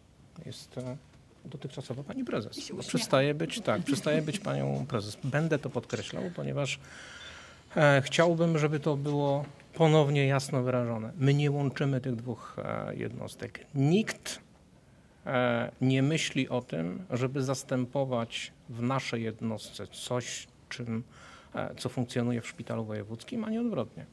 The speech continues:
Speaker 1: E, podkreślam i podkreślałem to również na spotkaniach z zarządem województwa.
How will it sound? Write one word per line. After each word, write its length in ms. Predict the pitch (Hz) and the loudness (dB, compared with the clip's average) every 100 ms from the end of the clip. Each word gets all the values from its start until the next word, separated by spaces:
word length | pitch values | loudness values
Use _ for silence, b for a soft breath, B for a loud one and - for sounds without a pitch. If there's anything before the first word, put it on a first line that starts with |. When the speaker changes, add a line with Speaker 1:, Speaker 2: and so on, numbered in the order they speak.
| - B B B B B B B - | -20 B B B B B B B 0
Speaker 1:
E, 240 | 127 123 127 - - | 2 2 -2 -12 -8
podkreślam 760 | 143 - 175 175 190 170 170 | -6 0 2 2 2 0 -2
i 140 | - 147 | -4 -2
podkreślałem 600 | 143 - 143 - 151 147 | -4 -4 -6 -4 -4 -2
to 100 | 143 | -2
również 300 | 139 135 - | 0 -2 -2
na 80 | 135 | -4
spotkaniach 720 | - 127 143 127 123 - - | -4 -6 -4 -2 -4 -6 -8
z 80 | 117 | -6
zarządem 580 | 117 123 123 120 120 113 | -4 -2 0 0 -2 -4
województwa. 640 | 113 104 110 - - 113 | -4 -6 -10 -10 -8 -8